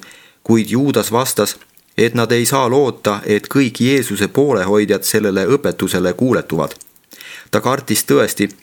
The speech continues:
enda elu pärast ja söandas seepärast küsida kaasa nelikümmend relvastatud sõdurit. Et juudi ametivõimudel alluvuses nii suurt relvajõudu polnud, läksid nad kohe Antonia kindlusesse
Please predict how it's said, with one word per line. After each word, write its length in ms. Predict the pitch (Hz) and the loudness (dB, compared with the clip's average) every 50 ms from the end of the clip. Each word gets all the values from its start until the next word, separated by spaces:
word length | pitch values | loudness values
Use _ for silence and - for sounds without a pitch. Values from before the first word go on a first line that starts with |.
| _ - - _ - | _ -20 -18 _ -2
enda 400 | 110 127 135 120 98 85 90 95 | 0 0 2 0 0 0 0 0
elu 180 | 110 127 120 98 | 0 0 0 0
pärast 420 | - 98 95 95 92 - - - - - | 0 0 -2 -2 -4 -6 -8 -10 -10 -4
ja 400 | 95 98 101 95 92 95 90 - - | 0 0 2 2 0 -2 -4 -6 -6
söandas 600 | - - 135 139 135 113 101 95 95 - - - | -4 0 2 2 2 2 0 -2 -2 -2 0 2
seepärast 480 | 135 143 135 107 107 95 90 - - | 2 2 2 0 -2 -4 -4 -4 -4
küsida 380 | - 127 127 120 107 92 87 85 | -4 -2 -2 0 -2 0 -2 -2
kaasa 480 | - 117 127 131 113 101 - 95 85 - - - - - - - | 0 0 0 0 0 -2 -2 -4 -6 -6 -10 -20 -20 -18 -6 -2
nelikümmend 600 | - 110 120 135 131 104 101 98 92 90 80 80 | 0 2 2 2 0 0 0 0 0 0 -2 0
relvastatud 600 | - 110 123 135 110 98 - - 87 - 82 80 | 0 0 0 0 -2 -2 -2 -4 -6 -6 -6 -4
sõdurit. 540 | - - 98 98 95 85 80 76 - - - - _ _ _ _ _ _ _ _ _ - - - - - - - - | 0 0 2 2 2 0 -4 -6 -10 -12 -20 -20 _ _ _ _ _ _ _ _ _ -20 -20 -20 -20 -20 -20 -6 0
Et 200 | - 107 113 113 | 2 2 2 2
juudi 320 | 131 143 165 180 165 123 117 | 2 2 2 2 2 2 2
ametivõimudel 960 | 127 151 151 123 117 - 110 117 127 131 123 117 113 107 110 107 113 110 110 101 101 107 - | 2 2 0 0 0 0 2 2 2 2 2 0 0 2 2 2 2 0 -2 -4 -4 -4 -2
alluvuses 720 | 113 123 147 139 113 98 95 107 104 113 101 101 - - | 0 0 2 2 0 0 0 0 0 0 0 0 0 -2
nii 240 | 117 131 147 135 107 | 0 0 0 0 0
suurt 500 | - - 127 127 110 98 92 - - - 110 120 117 | 0 0 0 2 0 0 -2 -6 -12 -10 -4 0 0
relvajõudu 600 | 123 143 139 120 101 95 92 95 95 92 85 90 | 0 2 2 0 0 2 2 2 0 0 -2 -2
polnud, 460 | 85 - 135 156 156 131 110 95 - - - - - - - - - _ _ - | 0 2 2 2 2 0 -2 -4 -6 -10 -20 -20 -20 -20 -20 -20 -20 _ _ -2
läksid 380 | 90 107 123 123 - 117 110 | 0 0 0 -2 -4 -4 -4
nad 160 | 117 113 113 | -4 -4 0
kohe 240 | - 139 147 151 127 | 2 0 2 2 0
Antonia 640 | 104 104 104 104 - 143 147 139 117 104 98 98 95 | -2 -2 -2 -2 2 2 2 2 2 0 -2 -2 -2
kindlusesse 760 | 92 - 131 147 151 143 117 107 120 117 110 - - 110 101 | -2 0 0 0 0 0 0 0 0 0 0 0 -2 -2 -4